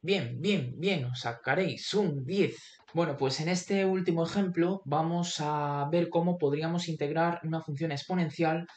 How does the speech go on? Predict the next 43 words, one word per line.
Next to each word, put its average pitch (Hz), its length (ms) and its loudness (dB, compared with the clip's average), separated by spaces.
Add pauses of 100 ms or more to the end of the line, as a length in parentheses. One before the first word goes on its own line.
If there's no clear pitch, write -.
(160)
por 147 140 6
una 170 240 2
función 160 480 -4
circular, 156 560 -2
como 131 220 -4
por 165 120 2
ejemplo 165 600 0
es 143 480 -2 (380)
la 143 180 0
integral 143 420 0
de 127 220 -6
e 151 140 0
a 147 60 2
la 147 180 2
x 165 340 -4
por 180 220 6
el 156 100 2
seno 135 380 -2
de 107 140 -6 (100)
x. - 360 -16
Bueno, - 240 -16
pues 127 140 -8
dicho 165 220 -2
esto, 180 340 2
comenzamos. 214 1160 2 (220)
Pero 147 160 6
antes 208 240 2
de 220 80 0
continuar, 175 680 0
si 135 640 -4
te 135 80 0
gustan 160 320 -2
estos 160 320 -2
vídeos, 175 540 0
no 156 160 -2
olvides, 151 840 -2
eh, 131 320 2
dejar 135 260 -4
un 135 120 -4
like 151 400 -2
a 127 140 -2
este 127 200 -8
vídeo 147 460 -2